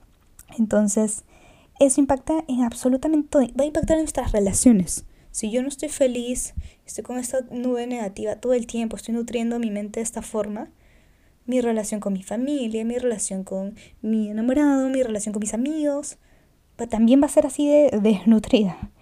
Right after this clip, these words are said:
Entonces, impacta mucho, muchísimo. Y si es que lo quieren ver así como salud, lo acabo de decir, defensas, tal cual, así de frente,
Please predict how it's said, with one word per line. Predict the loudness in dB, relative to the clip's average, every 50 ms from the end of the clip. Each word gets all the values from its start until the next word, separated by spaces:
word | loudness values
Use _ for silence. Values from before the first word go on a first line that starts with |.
| -20 -20 -20 -20 -20 -20 -20 _ -4
Entonces, | 0 2 2 2 4 4 4 6 4 4 2 2 0 0 -2 -6 -14 _ _ -20 -20 _ _ _ _ _ _ -20 -12 0
impacta | 2 4 4 4 4 4 6 8
mucho, | 8 10 10 10 10 8 6 4 -4 -10 -10 -12 -14 _ _ -20 -2 4
muchísimo. | 6 6 6 6 2 0 2 2 0 0 0 -4 -10 _ _ _ _ _ _ _ _ _
Y | 0 4 4 6 6 6 4 4 4 4 4 2 2
si | 0 -4 -6
es | 0
que | 0 2
lo | 2
quieren | 4 6 6 6
ver | 6 4
así | 2 0 -2
como | 2 4 6 6 6
salud, | 4 2 2 2 0 -2 -6 -12 -8
lo | 0 0 2
acabo | 2 4 2 2
de | 2
decir, | 2 0 0 0 -2 -6 -14 _
defensas, | -8 -6 -6 -4 -2 -2 -2 -4 -4 -8 -10 -10 -10 -16 -20 _ _ -20 -20 -20 _ _ _ -6 -2
tal | 0 0 0 0
cual, | 0 0 0 -2 -4 -10 -14 -16 -12 -10
así | -8 -8 -8 -8 -10
de | -8 -6 -6 -6
frente, | -6 -6 -4 -4 -4 -4 -4 -4 -6 -6